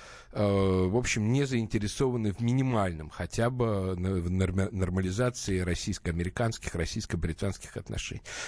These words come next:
Посмотрим, как бы. А, факт первый.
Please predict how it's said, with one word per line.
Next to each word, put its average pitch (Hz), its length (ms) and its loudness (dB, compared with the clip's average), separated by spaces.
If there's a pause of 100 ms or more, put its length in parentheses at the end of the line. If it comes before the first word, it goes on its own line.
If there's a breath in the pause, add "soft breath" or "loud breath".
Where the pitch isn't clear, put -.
(100)
Посмотрим, 104 720 0
как 82 220 -8
бы. 87 160 -12 (440 loud breath)
А, 101 240 4
факт - 320 0
первый. 98 460 -4